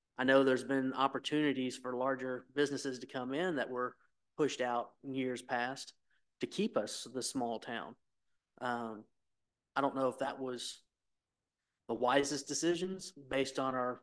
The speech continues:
tax needs now, but for our local businesses, it protected them. You know, you keep a Walmart out, well, that keeps your pig and your food land available and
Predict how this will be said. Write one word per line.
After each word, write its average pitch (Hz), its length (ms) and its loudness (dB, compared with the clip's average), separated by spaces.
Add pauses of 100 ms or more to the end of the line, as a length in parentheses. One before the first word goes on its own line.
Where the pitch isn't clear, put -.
(120)
tax 139 320 -2
needs 139 340 0
now, 160 400 -4
but 123 300 -4 (580)
for 123 140 4
our 120 160 2
local 135 300 4
businesses, 151 840 0
it 147 140 -4
protected 180 420 -2
them. 107 160 -16 (640)
You 110 80 -8
know, 123 60 -6
you 131 160 -6
keep 156 200 0
a 127 60 0
Walmart 131 420 4
out, 135 300 0 (480)
well, 127 100 2
that 139 160 0
keeps 151 260 0
your 127 300 -2 (180)
pig 131 300 0
and 135 100 2
your 131 100 0
food 143 260 2
land 131 380 -2 (340)
available 131 500 -2
and 135 200 -2